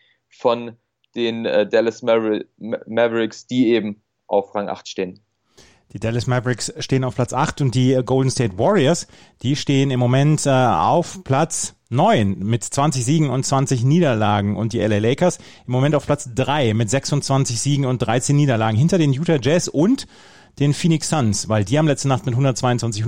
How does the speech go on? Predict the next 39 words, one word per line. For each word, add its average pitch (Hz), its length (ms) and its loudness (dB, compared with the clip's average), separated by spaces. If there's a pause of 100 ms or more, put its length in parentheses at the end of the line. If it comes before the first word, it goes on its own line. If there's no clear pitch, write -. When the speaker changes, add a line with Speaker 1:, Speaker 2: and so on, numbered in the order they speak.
(120)
Speaker 2:
zu - 100 -4
neunundneunzig 120 640 0
gegen 117 180 0
die 117 60 2
Memphis 113 360 0
Grizzlies 143 360 0
gewonnen, 117 340 0
dank 120 220 -2
siebenundzwanzig 127 680 -2
Punkten 135 420 -2 (260)
von 151 380 2
Devin 147 400 0
Booker. 147 400 2
Die 110 180 0
restlichen 143 420 0
Ergebnisse 135 460 0
gibt's 117 160 -6
nämlich 117 220 0
jetzt - 240 -4
im 139 180 -2
Schnelldurchlauf. 117 720 2
Die 107 160 -4
Charlotte 117 300 0
Hornets 143 300 0 (340)
gewinnen 117 240 0
gegen 113 200 0
die 107 60 0
Sacramento 113 540 0
Kings 131 320 -2
mit 107 120 -4
hundertzweiundzwanzig 113 840 0
zu 110 160 -2
hundertsechzehn. 110 720 0
Gordon 107 300 0
Hayward 107 320 0
wird 104 200 -2
Charlotte 113 360 0
mit 113 160 -2
fünfundzwanzig 120 800 -2